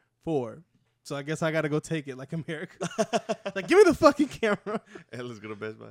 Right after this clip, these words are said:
Speaker 1: Get the, hey, look. Nah, they know me up there. Too many people know me.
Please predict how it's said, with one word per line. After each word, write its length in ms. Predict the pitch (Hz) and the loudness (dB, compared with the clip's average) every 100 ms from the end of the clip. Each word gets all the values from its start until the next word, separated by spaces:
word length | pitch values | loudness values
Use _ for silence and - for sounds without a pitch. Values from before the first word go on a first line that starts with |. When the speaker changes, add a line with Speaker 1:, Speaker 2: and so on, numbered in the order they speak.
| 113 | -16
Speaker 1:
Get 120 | 208 | -16
the, 80 | - 175 _ | -14 -16 _
hey, 160 | 123 110 113 | -20 -20 -18
look. 200 | 113 101 - - - - | -20 -18 -20 -20 -20 -20
Nah, 360 | 120 107 107 110 | -18 -16 -18 -14
they 100 | 127 | -10
know 100 | 139 | -8
me 140 | 127 | -8
up 80 | 110 | -10
there. 140 | - 104 | -16 -20
Too 120 | - | -14
many 120 | 147 | -12
people 220 | 139 135 135 | -12 -8 -6
know 160 | 135 | -6
me. 180 | 107 98 | -8 -16